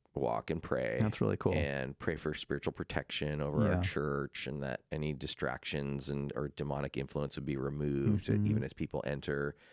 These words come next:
Speaker 1: Um, but one, I, I've been praying, like, every Sunday, "God, make this a thin place. God,
Speaker 2: Mm-hmm.
Speaker 1: I pray that when people drive in the driveway, the couple that's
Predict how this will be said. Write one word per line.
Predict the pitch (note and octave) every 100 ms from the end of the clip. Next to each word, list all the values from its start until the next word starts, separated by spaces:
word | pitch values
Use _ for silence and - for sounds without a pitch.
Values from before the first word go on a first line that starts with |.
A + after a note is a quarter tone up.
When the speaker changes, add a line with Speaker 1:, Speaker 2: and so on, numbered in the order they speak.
| - - -
Speaker 1:
Um, | C2+ B1+
but | C2+
one, | C#2+ E2 -
I, | E2+ - - -
I've | D2
been | D2+
praying, | - B2 D2+
like, | -
every | - C#2+
Sunday, | D2 E2+ C#2+
"God, | C#2 C#2+ C#2+ C#2
make | C#2
this | C#2+ -
a |
thin | D2 - C2+
place. | - B1+ A#1+ - -
God, | G#2+ G#2
Speaker 2:
Mm-hmm. | G#2 G#2+
Speaker 1:
I |
pray | D#2 D#2
that | D#2+ - - - - _
when | D2+
people | - D#2 F#2+
drive | F#2 E2+ D2+ D2+
in | D2
the | D2+
driveway, | D2 C#2 C2+ C#2 C2+ C2 B1+ -
the | C#2+
couple | - - - D#2
that's | D2+